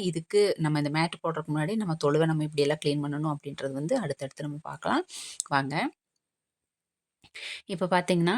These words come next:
நம்ம தொழுவை வந்து நம்ம already நம்ம சாணியில எடுத்துட்டு கிளீன் பண்ணி விட்டுட்டோம். அதுக்கப்புறம் பார்த்தீங்கன்னா, இது வந்து ப்ளீச்சிங் பவுடர். ப்ளீச்சிங் பவுடர் போட்டு, அ, சுத்தமா தேய்ச்சு கொஞ்ச நேரம் ஊற வச்சு கழுவணுங்க. ஆனா மாடு படுக்கிற கூட கூடாது. மாடு படுத்தோம்னா மாட்டுல எல்லாம் புண்ணு வந்துரும்.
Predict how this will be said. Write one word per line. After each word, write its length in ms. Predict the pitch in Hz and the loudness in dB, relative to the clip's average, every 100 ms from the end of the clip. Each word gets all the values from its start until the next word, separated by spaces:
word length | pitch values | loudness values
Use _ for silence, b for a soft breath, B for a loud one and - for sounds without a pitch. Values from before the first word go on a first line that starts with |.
| 285 | 0
நம்ம 200 | 185 170 165 | -2 0 2
தொழுவை 360 | 170 165 196 | 2 4 4
வந்து 320 | 185 156 151 202 339 B B | 4 2 4 2 0 B B
நம்ம 160 | 165 170 | -2 2
already 360 | 170 170 170 202 | 2 4 2 2
நம்ம 180 | 196 185 | 0 2
சாணியில 440 | 170 160 175 170 | 2 2 2 0
எடுத்துட்டு 260 | 160 165 - | -2 -6 -6
கிளீன் 240 | 165 156 | -4 -2
பண்ணி 220 | 165 160 151 | 0 0 -2
விட்டுட்டோம். 460 | 143 147 170 254 330 B B | -2 -2 0 0 -2 B B
அதுக்கப்புறம் 480 | 170 175 175 170 196 | -2 0 2 0 2
பார்த்தீங்கன்னா, 360 | 175 160 170 208 | 0 0 0 0
இது 120 | 170 | 0
வந்து 200 | 160 185 | 2 2
ப்ளீச்சிங் 480 | - 170 175 - 175 | 2 2 2 2 0
பவுடர். 320 | 160 143 143 - | 2 0 0 -6
ப்ளீச்சிங் 480 | 165 165 - 180 165 | 0 0 0 -4 0
பவுடர் 300 | 160 151 156 | 2 2 -2
போட்டு, 320 | 156 156 240 277 _ B B B | -2 0 0 -2 _ B B B
அ, 60 | 175 175 160 160 | -2 0 2 0
சுத்தமா 480 | 151 170 165 185 190 - - | -2 -4 -8 -2 -2 -2 -2
தேய்ச்சு 420 | 165 165 165 214 | 0 4 4 2
கொஞ்ச 260 | 220 170 160 | 2 2 4
நேரம் 320 | 165 175 160 | 4 4 4
ஊற 220 | 160 160 | 4 4
வச்சு 240 | 156 - 226 | 2 0 0
கழுவணுங்க. 500 | 170 156 156 156 196 | 2 4 2 2 -2
ஆனா 200 | 208 175 | 0 2
மாடு 320 | 156 160 190 | 2 4 2
படுக்கிற 360 | 185 156 151 156 | 0 -2 0 -4
கூட 180 | 147 151 | 0 -2
கூடாது. 360 | 147 147 160 202 | 2 0 0 0
மாடு 320 | 160 165 165 | 4 4 4
படுத்தோம்னா 440 | 165 147 156 202 | 0 -2 -6 -4
மாட்டுல 360 | 190 151 156 143 | -2 -2 0 0
எல்லாம் 220 | 147 196 | 2 -2
புண்ணு 320 | - 151 160 160 | -4 -2 0 2
வந்துரும். 360 | 147 143 - | 0 -4 -6